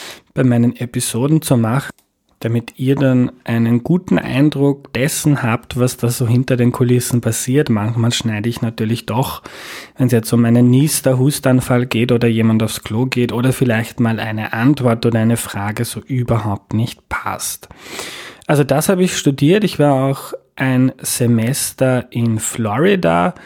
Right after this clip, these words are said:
an der University of Florida und habe da auch hauptsächlich Ökonomievorlesungen, aber damals auch schon Journalismusvorlesungen besucht und auch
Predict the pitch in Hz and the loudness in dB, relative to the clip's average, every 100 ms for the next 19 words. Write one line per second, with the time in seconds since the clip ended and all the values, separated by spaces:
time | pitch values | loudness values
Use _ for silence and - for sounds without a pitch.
0 | - - - 120 127 123 120 131 143 151 | -20 -16 -2 2 4 4 4 2 0 0
1 | 151 - 120 113 135 139 135 131 117 113 | 0 0 0 2 2 2 2 2 0 -2
2 | 104 117 139 - 113 - 135 127 135 - | -2 -2 -4 -4 -6 -2 -4 0 -2 -2
3 | 127 - 120 120 123 175 - 135 127 135 | -6 -4 0 2 4 2 0 0 2 2
4 | 135 139 127 123 120 123 123 117 107 120 | 0 0 2 2 0 0 -2 -2 -2 0
5 | 120 120 113 - - 110 117 - 113 113 | 0 -2 -6 -4 -2 -2 0 0 2 2
6 | 175 - 147 143 - 127 123 131 131 127 | 0 2 0 0 -2 0 0 0 2 2
7 | 123 123 123 117 - - 113 110 104 - | 0 -2 -2 -2 -4 -6 -2 0 -2 -6